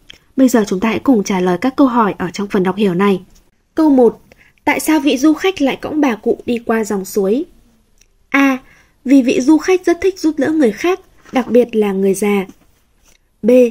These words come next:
Vì vị du khách thấy bà cụ có vẻ rất lo lắng và muốn đi qua con suối đó. C. Vì vị du khách tiện đường qua bên kia suối nên cõng bà cụ sang luôn. Và D. Vì bà cụ đã nhờ vị du khách cõng bà qua bên kia suối.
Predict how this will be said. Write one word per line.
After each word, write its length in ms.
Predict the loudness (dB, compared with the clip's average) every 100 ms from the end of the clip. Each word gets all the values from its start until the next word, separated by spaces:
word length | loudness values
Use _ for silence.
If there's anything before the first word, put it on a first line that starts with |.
| -2 -20 -20 -2
Vì 200 | 2 2
vị 180 | 2 2
du 140 | 0
khách 220 | 2 -2
thấy 160 | -2 -2
bà 160 | 0 -2
cụ 280 | 2 0 0
có 160 | -8
vẻ 200 | -2 -2
rất 160 | -2 -2
lo 200 | 0 0
lắng 340 | -2 -4 -6 -4
và 140 | -4
muốn 280 | -4 -6 -6
đi 120 | -4
qua 280 | -4 -4 -4 -4
con 160 | -8
suối 220 | -6 -6
đó. 320 | -4 -4 -6 -10 _ _ _ _ _ _ _
C. 120 | -4 4 4 2 _ _ 0
Vì 140 | 2
vị 160 | 4 2
du 120 | 2
khách 260 | 2 0 0
tiện 120 | -2 0
đường 240 | 0 0
qua 160 | -2 0
bên 220 | 0 2
kia 160 | 0
suối 380 | 2 0 -2 -2 -8 -4
nên 220 | -2 0
cõng 220 | -4 -4
bà 160 | -2 -2
cụ 200 | -2 -4
sang 180 | -2 0
luôn. 260 | 2 2 0 _ _ _ _ _ _
Và 120 | -2
D. 80 | 2 4 4 0 _ _ 0
Vì 120 | 2
bà 160 | 2 0
cụ 240 | 0 -2
đã 120 | 0 0
nhờ 240 | 0 0
vị 180 | -2 -2
du 140 | -4
khách 260 | -2 -6 -6
cõng 180 | -6 -2
bà 200 | -2 -4
qua 200 | -8 -4
bên 220 | -4 -2
kia 180 | -4 -4
suối. 340 | -4 -6 -6